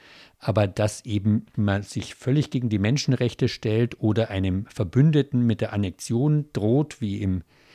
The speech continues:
von Teilen des Gebiets, wie im Fall von Grönland, Dänemark, das war eben keine Option. Und bei Trump ist das jetzt anders.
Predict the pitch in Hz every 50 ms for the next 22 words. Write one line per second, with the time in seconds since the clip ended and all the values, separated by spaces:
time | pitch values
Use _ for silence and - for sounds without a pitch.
0 | - - - _ _ - - - 104 95 - - 95 95 104 113 120 117 104 92
1 | 95 - - - 113 92 - 117 131 160 160 - - - - - _ - 110 104
2 | 101 98 98 92 - _ _ _ - 165 135 98 - - 98 87 - - 95 82
3 | - 92 107 120 127 120 107 104 - 98 107 127 143 143 143 139 147 156 - -
4 | - - - - - - - _ _ _ - 107 104 - - 98 95 98 95 87
5 | 90 98 87 - - 92 92 92 90 95 90 - - - - 85 82 82 76 76
6 | 76 76 _ _ _ _ _ - - - - - _ - 101 95 95 95 - -
7 | 87 107 135 135 - 120 - - - 98 92 - - - _ - 120 95 95 -
8 | - - 110 117 143 147 165 175 175 - - - - _